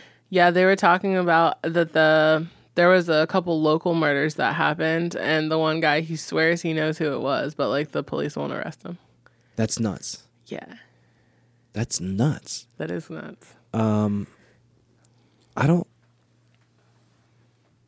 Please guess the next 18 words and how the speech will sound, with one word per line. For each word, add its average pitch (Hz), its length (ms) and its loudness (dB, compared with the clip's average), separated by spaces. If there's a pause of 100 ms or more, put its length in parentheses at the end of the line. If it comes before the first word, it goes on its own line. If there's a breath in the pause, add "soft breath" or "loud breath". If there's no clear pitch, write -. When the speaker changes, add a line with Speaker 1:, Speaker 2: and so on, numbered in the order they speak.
(100)
Speaker 2:
God, - 580 0
what 135 140 2
a, 117 40 0
what 117 160 2
a 107 40 4
helpless 113 380 -2 (180)
state - 340 -4
to 92 60 -10
be 107 180 0
in. 85 100 -2
That's - 140 2
crazy. 104 360 0 (220 loud breath)
Speaker 1:
Yeah. 170 320 2
Speaker 2:
Um, 107 460 2
which 131 220 2
is, 139 240 6
uh, 139 340 4
i-, - 120 -2